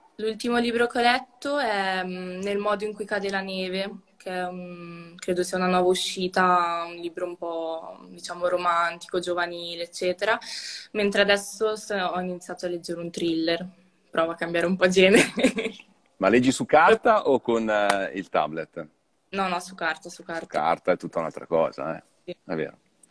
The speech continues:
Speaker 2: Va bene, senti, se non avessi fatto la pallavolista, cosa avresti fatto?
Speaker 1: Sicuramente avrei fatto equitazione.
Speaker 2: Oh,
Speaker 1: Perché
Speaker 2: bello.
Speaker 1: sì,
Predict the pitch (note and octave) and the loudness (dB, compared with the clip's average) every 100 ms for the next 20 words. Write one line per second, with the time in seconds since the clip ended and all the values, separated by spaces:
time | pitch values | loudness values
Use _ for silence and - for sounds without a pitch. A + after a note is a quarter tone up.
0 | _ _ - _ _ _ - - - G#2 | _ _ -20 _ _ _ -10 -10 4 6
1 | B2 D#3 G2 - D3+ B2 F3 F#3 A#3 - | 8 8 6 4 2 2 2 4 4 4
2 | A#3+ A#3 G#3+ G#3+ G#3 G3+ C3 - F#2+ A2+ | 2 4 4 4 4 4 2 2 -2 2
3 | A#2+ B2 - - E2 - F2 - _ _ | 0 0 -4 -2 -2 -4 -10 -10 _ _
4 | _ _ _ _ _ _ _ _ _ _ | _ _ _ _ _ _ _ _ _ _
5 | _ _ _ - - _ - - A#3 A3 | _ _ _ -20 -20 _ -20 -10 -8 0
6 | B3 B3 B3+ C4 D4+ E4 E4 E4 C4+ A#3+ | 2 4 4 4 2 0 4 4 4 2
7 | G3+ G#3 G3 G3 F3+ - - F3+ E3+ E3+ | -2 -4 -6 -4 -6 -6 -6 -4 -4 -8
8 | F#3+ _ F#3 - G3+ - - C#3 - _ | -14 _ -20 -6 -6 -2 -2 -2 -4 _
9 | _ _ _ _ F#3 | _ _ _ _ -12